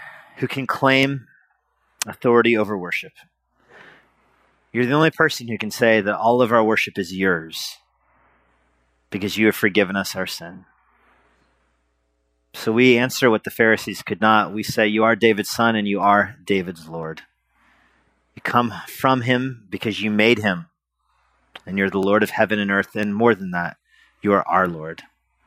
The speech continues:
Pray for anyone here this morning who has never trusted you with their heart. I pray this morning they would be convicted of their own sin.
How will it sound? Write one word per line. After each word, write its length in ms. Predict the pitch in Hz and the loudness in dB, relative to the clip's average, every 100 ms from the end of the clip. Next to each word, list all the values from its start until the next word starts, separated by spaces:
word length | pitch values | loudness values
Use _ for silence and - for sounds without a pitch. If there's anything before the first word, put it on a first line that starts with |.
| _ _ _ _ _ _ _ _ _ _ | _ _ _ _ _ _ _ _ _ _
Pray 120 | - 127 | 0 2
for 140 | 127 | 2
anyone 240 | 123 127 | 2 2
here 140 | 117 120 | 4 2
this 220 | 107 - | 2 -2
morning 260 | 113 113 104 | -2 -2 -2
who 140 | 101 | -4
has 120 | 92 | -2
never 200 | 107 98 | -2 -2
trusted 420 | - 113 107 - | -2 -2 -2 -4
you 80 | 104 | -6
with 80 | 101 | -2
their 120 | 95 | 0
heart. 220 | 101 107 | 2 2
I 40 | 104 | 0
pray 160 | - | -2
this 200 | 107 - | -2 -2
morning 220 | 127 127 113 | -2 0 2
they 80 | |
would 140 | 104 101 | 0 0
be 80 | 107 | -6
convicted 420 | 113 107 - 107 | -4 -4 -2 -2
of 80 | 95 | 0
their 140 | 107 | 0
own 160 | 127 156 | 0 0
sin. 380 | - 156 190 | 2 2 0